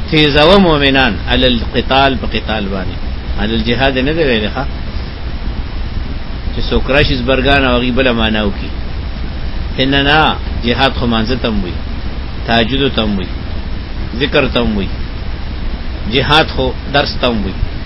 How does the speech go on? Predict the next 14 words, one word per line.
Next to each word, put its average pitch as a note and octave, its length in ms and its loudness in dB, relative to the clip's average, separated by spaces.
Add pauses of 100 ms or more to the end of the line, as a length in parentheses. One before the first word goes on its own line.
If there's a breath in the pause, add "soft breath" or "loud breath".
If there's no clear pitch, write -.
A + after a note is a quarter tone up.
(520)
جهاد C3+ 300 4
خو C#3 120 2
علم C#3 300 6
ته A#2+ 140 2
هم A2 80 2
وي، F#2 160 0 (760)
جهاد C#3 320 2
خو C3+ 140 0
دعوت B2+ 400 4
او C#3 80 2
تبلیغ B2+ 420 2 (100)
ته B2 60 2
هم A2 160 0
وي. F2+ 80 -4